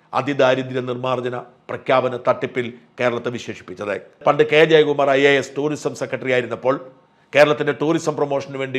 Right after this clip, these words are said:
ഉണ്ടാക്കിയെടുത്ത ഒരു ടാഗ് ലൈനാണ് "ഗോഡ്സ് ഓൺ കൺട്രി" എന്നത്. ദൈവത്തിൽ വിശ്വാസമില്ലാത്ത, മതങ്ങളെ നിരസിക്കുന്ന, ഉള്ള വിശ്വാസങ്ങൾ വ്രണപ്പെടുത്താൻ ശ്രമിക്കുന്ന പിണറായി വിജയൻ പറയുകയാണ്, "ദൈവത്തിന് സ്വന്തം നാടാണ് കേരളമെന്ന്." അങ്ങനെ പറഞ്ഞതുകൊണ്ട് ഇത് ദൈവത്തിന് സ്വന്തം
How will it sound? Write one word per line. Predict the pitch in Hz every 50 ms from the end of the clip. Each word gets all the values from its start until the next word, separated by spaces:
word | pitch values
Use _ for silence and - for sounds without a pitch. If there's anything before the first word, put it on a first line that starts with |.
| 131
ഉണ്ടാക്കിയെടുത്ത | 127 127 143 143 135 - 139 127 127 135 131
ഒരു | 131 127 123 - - - _ - -
ടാഗ് | 123 139 147 147 147 143
ലൈനാണ് | 147 143 135 127 120 107 98 87 - _ _ _ - 123
"ഗോഡ്സ് | 135 139 135 135 - 131
ഓൺ | 123 120 113
കൺട്രി" | 120 120 117 117 113 104 98
എന്നത്. | 98 98 98 101 92 - _ _ _ _ _ - 123
ദൈവത്തിൽ | 147 165 170 170 170 170 156 151
വിശ്വാസമില്ലാത്ത, | 135 - - 143 147 143 - 143 139 135 135 131 147 143 151 - 165 143
മതങ്ങളെ | 143 139 151 147 147 151 151 143 143
നിരസിക്കുന്ന, | 139 139 139 143 151 151 - 127 95 90 - _ _ _ _ _ _ - -
ഉള്ള | 147 151 156 156
വിശ്വാസങ്ങൾ | 135 - 147 147 139 139 135 139 143 139 127
വ്രണപ്പെടുത്താൻ | 135 143 151 156 156 165 151 147 - 143 139 131 -
ശ്രമിക്കുന്ന | 139 135 135 123 131 135 131 135
പിണറായി | 131 135 143 147 151
വിജയൻ | 147 139 143 143 131 117
പറയുകയാണ്, | 123 131 135 139 135 131 120 120 135 131 - - _ _ - -
"ദൈവത്തിന് | 147 156 151 151 151 156 147 127
സ്വന്തം | 143 143 139 143 147 143 135
നാടാണ് | 131 131 127 120 120 117 117 120
കേരളമെന്ന്." | 117 117 98 107 95 101 98 101 98 - _ _ _ _ _ _ _ - -
അങ്ങനെ | 135 135 131 135 127 131
പറഞ്ഞതുകൊണ്ട് | 135 127 127 135 139 139 135 123 127 123 120 120 - -
ഇത് | 131 123 120 120
ദൈവത്തിന് | 123 120 120 - 123 120 -
സ്വന്തം | 120 113 120 117